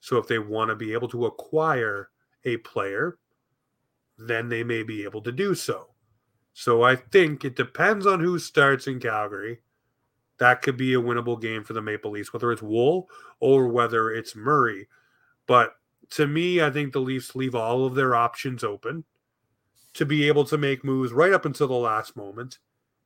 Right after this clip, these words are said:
and still be able to move Matt Murray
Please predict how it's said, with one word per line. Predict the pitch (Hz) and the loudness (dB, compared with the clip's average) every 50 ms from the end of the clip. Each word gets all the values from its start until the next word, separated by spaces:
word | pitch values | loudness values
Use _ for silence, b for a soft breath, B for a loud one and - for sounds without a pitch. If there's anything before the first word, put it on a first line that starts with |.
| _ _ _ | _ _ _
and | 127 127 120 | -12 -12 -12
still | - - - 147 143 135 127 | -12 -4 0 2 2 2 0
be | 127 127 120 123 | -2 -4 -4 -4
able | 117 123 120 | -4 -6 -6
to | - - 123 | -8 -8 -8
move | 117 110 110 110 110 104 - | -8 -8 -10 -10 -12 -12 -14
Matt | 110 107 110 110 107 101 104 | -12 -8 -6 -6 -6 -8 -8
Murray | 104 104 104 104 104 104 - | -8 -8 -6 -6 -8 -10 -12